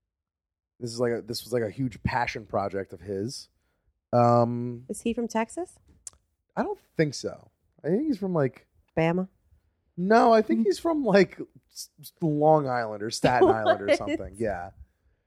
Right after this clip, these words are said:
Speaker 1: Uh, he's got a real, like, Johnny Drama vibe about him. Uh, what'd you think? You are, so you selected the show. Uh,
Speaker 2: Yeah.
Speaker 1: and aside from the fact that there aren't many shows left.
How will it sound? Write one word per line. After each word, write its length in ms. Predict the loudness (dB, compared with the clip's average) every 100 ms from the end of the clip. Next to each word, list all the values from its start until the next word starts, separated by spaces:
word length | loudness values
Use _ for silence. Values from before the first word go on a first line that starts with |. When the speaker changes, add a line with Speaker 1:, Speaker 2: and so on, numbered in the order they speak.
| _ _ -20 _ -4
Speaker 1:
Uh, 560 | -2 0 0 0 -2 -6 _ _ _ _ _ _
he's 200 | -6 2
got 160 | 6 8
a 40 |
real, 200 | 8 8
like, 280 | 6 2 -4
Johnny 320 | -4 -4 -4 -8
Drama 400 | -6 -6 -8 -14
vibe 300 | -14 -16 -18
about 260 | -20 -20
him. 80 | -20 _ _ _ _ _ _ _ _ _ -4
Uh, 580 | 0 0 0 -2 -2 -6 -10 _ _ _ _ _ _ _
what'd 220 | 4 4
you 80 | 6
think? 340 | 2 2 -4 -20 _ _ _
You 280 | 8 8 6
are, 280 | 4 2 -2 -2
so 320 | 4 6 4
you 100 | 2
selected 340 | 4 4 4
the 80 | -2
show. 380 | 0 0 0 -6 -4
Uh, 80 | 4
Speaker 2:
Yeah. 140 | 4
Speaker 1:
and 100 | 4
aside 420 | 2 4 4 2
from 140 | -2 -4
the 80 | 0
fact 240 | 0 0
that 120 | -6
there 140 | -6 -6
aren't 200 | -8 -8 -10
many 180 | -12
shows 480 | -12 -8 -6 -6 -10
left. 380 | -12 -12 -16